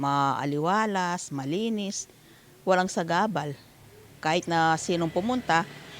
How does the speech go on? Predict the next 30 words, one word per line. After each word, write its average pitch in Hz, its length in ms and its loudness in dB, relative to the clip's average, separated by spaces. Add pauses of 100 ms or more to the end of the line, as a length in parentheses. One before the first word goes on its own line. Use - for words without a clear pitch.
hindi 277 240 2
ka 254 80 8
mahihiya 180 640 4
dahil 214 320 2
nakasegregate 151 800 -6
yung 135 80 -6
basura. 139 400 -8 (640)
Madalang 190 480 2
lang 170 240 -2
naman 165 240 -4
talaga 156 400 -4
na 147 320 -6 (320)
maglagay 175 400 2
kami 151 400 -4
yung 147 400 -6 (480)
nabubulok 175 800 0
kasi 196 240 -6
mayroon 147 240 -2
kaming 135 240 -6
alaga 131 480 -6
dito 147 400 -4 (160)
sa 151 240 -4
kapitbahay, 170 640 0
mayroon 131 240 -6
silang 135 320 -8
aso. 214 320 -4 (480)
Bago 190 320 10
ko 180 140 2
ilagay 170 340 4
sa 170 160 0